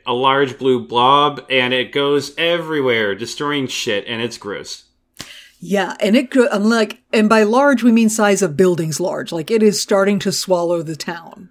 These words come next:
Speaker 1: Yeah.
Speaker 2: It's so fucking big. It's, yeah, no, it's gross. Yeah.
Speaker 1: Yeah.
Speaker 2: Um, this is, this is James Gunn. This is Slither all over again. Only it's blue.
Speaker 1: Absolutely.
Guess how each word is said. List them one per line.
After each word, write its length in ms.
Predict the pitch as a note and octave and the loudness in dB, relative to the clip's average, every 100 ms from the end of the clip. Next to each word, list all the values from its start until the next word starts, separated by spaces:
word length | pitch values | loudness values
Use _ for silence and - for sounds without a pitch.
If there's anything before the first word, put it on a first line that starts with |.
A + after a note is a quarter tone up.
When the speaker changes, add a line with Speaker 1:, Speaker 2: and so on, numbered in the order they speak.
| _ - | _ -6
Speaker 1:
Yeah. 260 | A#2 F2+ - _ - | -4 -6 -10 _ -12
Speaker 2:
It's 180 | F3+ | -10
so 280 | - A#3+ F#3+ | -2 2 2
fucking 420 | D#3 G3 E3+ E3 | 2 0 0 -4
big. 260 | D#3+ E3+ D#3 | -4 -4 -4
It's, 220 | F#3 F#3 | -8 -6
yeah, 160 | A#3 G3+ | -4 -4
no, 160 | F#3+ | -4
it's 120 | F3 - | -8 -8
gross. 380 | - - - _ - | -12 -12 -20 _ -8
Yeah. 160 | - A2 | -6 -6
Speaker 1:
Yeah. 100 | G2+ - - | -10 -12 -4
Speaker 2:
Um, 320 | F#3 F3 F3 | 0 2 0
this 180 | F3+ F3+ | -2 0
is, 300 | G3 F#3 F#3+ | 0 -2 -8
this 160 | F#3 F3 | -8 -8
is 80 | F3 | -4
James 260 | F#3 F3+ | -6 -6
Gunn. 320 | - C3 D3+ _ _ _ - | -8 -8 -10 _ _ _ -10
This 180 | E3+ F#3+ | -8 -4
is 120 | - | -4
Slither 420 | - G#3 F3 E3 | 2 2 4 0
all 160 | E3 E3 | 0 -2
over 280 | D3+ E3+ E3 | -4 -6 -8
again. 280 | - - | -8 -6
Only 220 | G#2 G#2+ D3+ | 0 0 0
it's 80 | |
blue. 100 | C3+ | -2
Speaker 1:
Absolutely. 480 | B2 F#3 D3+ C#3+ - | 2 2 2 0 -6